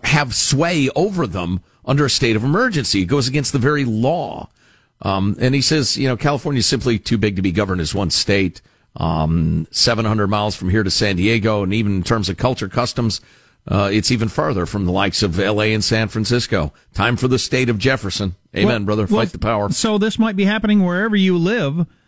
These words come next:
Speaker 2: that your governor, uh, if you're, if you've got the kind of governor that wants to keep things shut down, comes up with criteria that, that the counties can't meet.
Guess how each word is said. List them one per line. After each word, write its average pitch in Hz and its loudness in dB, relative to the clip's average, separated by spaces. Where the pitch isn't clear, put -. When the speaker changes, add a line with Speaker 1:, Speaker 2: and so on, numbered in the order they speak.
Speaker 2:
that 156 -2
your 147 2
governor, 151 0
uh, 135 0
if 143 -2
you're, 143 4
if 131 -2
you've 120 0
got 151 -2
the 135 -4
kind 151 2
of 123 2
governor 151 0
that 139 0
wants 143 0
to 147 0
keep 151 0
things 139 2
shut - -2
down, 165 0
comes 143 2
up 156 -2
with 165 -2
criteria 196 0
that, 127 -4
that 127 0
the 127 -6
counties 120 2
can't 113 -2
meet. 110 0